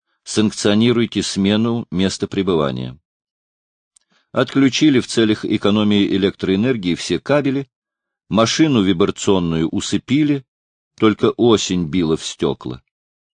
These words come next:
И учила Анечка Лермонтова всему, что довелось ей научиться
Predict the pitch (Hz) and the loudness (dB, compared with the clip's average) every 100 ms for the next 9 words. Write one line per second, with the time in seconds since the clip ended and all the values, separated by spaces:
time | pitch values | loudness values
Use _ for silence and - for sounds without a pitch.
0 | _ _ _ _ - 90 90 - 151 143 | _ _ _ _ -4 -2 -2 0 2 2
1 | - 101 107 95 - 101 90 92 87 82 | 2 0 0 -2 -2 0 2 0 -2 -6
2 | 73 78 73 - 82 80 135 139 - 76 | -6 -6 -6 -6 -6 -4 -4 -4 -4 -2
3 | 80 80 82 - 73 71 76 - - 120 | -2 -2 -4 -4 -6 -6 -6 -6 -8 -8
4 | - 113 | -8 -8